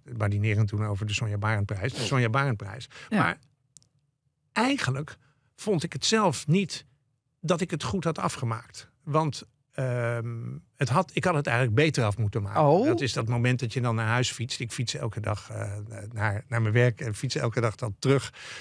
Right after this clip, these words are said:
Speaker 1: En bijna elke dag
Speaker 2: Op wat voor fiets? Zit je op een racefiets? Op
Speaker 1: Nee,
Speaker 2: zo'n
Speaker 1: nee,
Speaker 2: ros?
Speaker 1: nee. Ik, nee, man, ik zie eruit als een soort leraar Duits, weet je wel. Met
Speaker 2: <laughs> Oh, den Beste. Ken je wel? Je bent, je hebt ook een beetje
Speaker 1: Ja,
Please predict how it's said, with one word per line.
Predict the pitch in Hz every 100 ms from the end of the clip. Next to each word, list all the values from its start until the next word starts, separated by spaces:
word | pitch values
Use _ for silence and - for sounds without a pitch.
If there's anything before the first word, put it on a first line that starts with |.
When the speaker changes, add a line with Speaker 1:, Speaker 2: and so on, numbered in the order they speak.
| -
Speaker 1:
En | 131 123
bijna | 143 131
elke | 139 135 123
dag | 131 151
Speaker 2:
Op |
wat | 196 -
voor | 151
fiets? | - 226 -
Zit | 185 202
je | 185
op | 170
een | 160
racefiets? | 220 262 277 -
Op | 127
Speaker 1:
Nee, | 123 117
Speaker 2:
zo'n | -
Speaker 1:
nee, | 160
Speaker 2:
ros? | 156
Speaker 1:
nee. | 101 98
Ik, | 104
nee, | 104 113
man, | 110 113
ik | 123 -
zie | 160
eruit | 151 156 151
als | 120
een | 110
soort | 131 123
leraar | 127 123 120
Duits, | 123 127 95
weet | 113 104
je | 120
wel. | 131
Met | 127 120 - - 151 101
Speaker 2:
<laughs> | - - 151
Oh, | - 220
den | 202 190
Beste. | 170 254 - 135 92 160 -
Ken | 254
je | 233
wel? | 240 349 330 320 190
Je | 160
bent, | 330 294 269
je |
hebt | 311
ook | 320
een | 269
beetje |
Speaker 1:
Ja, | 269